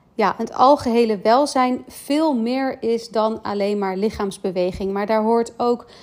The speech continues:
sport bij, of sport, tuurlijk, daar hebben we het over. Maar daar hoort ook gezonde voeding bij, daar hoort ook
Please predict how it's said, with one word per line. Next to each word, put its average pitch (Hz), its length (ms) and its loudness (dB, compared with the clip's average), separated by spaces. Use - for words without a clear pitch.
sport - 540 -2
bij, 190 400 2
of - 140 -10
sport, - 520 -4
tuurlijk, 185 360 -4
daar 185 100 0
hebben 190 220 -2
we - 60 -2
het - 80 0
over. 185 120 -6
Maar 202 100 0
daar 208 100 0
hoort 220 200 0
ook 226 200 -2
gezonde 226 400 -2
voeding 233 480 0
bij, 185 280 2
daar 196 220 0
hoort 214 360 -2
ook 220 320 0